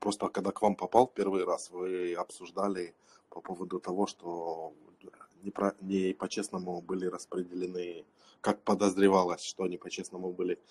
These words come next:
п-, э, распределены Джуно токены, и Кит сливал по куче монеток, по семь тысяч монеток в день. А, вопрос, <laughs> он продолжает ли их сливать, или это как бы закончилось? Почему? Потому что я хотел докупить Джуно, и только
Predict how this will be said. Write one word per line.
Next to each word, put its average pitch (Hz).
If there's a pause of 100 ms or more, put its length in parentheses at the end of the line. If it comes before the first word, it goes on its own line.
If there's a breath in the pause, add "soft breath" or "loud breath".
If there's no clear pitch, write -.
(300)
п-, -
э, 90 (280)
распределены 92
Джуно 87 (400)
токены, 95
и 85
Кит -
сливал 95
по 85 (520)
куче 95
монеток, 90
по 92
семь 92
тысяч -
монеток 90
в 85
день. 85 (680)
А, 85
вопрос, -
<laughs> -
он 90
продолжает 87
ли 117
их -
сливать, 87
или 85
это -
как 85
бы 90
закончилось? 90
Почему? -
Потому -
что - (400)
я 101
хотел 92
докупить 87
Джуно, 98
и 82
только -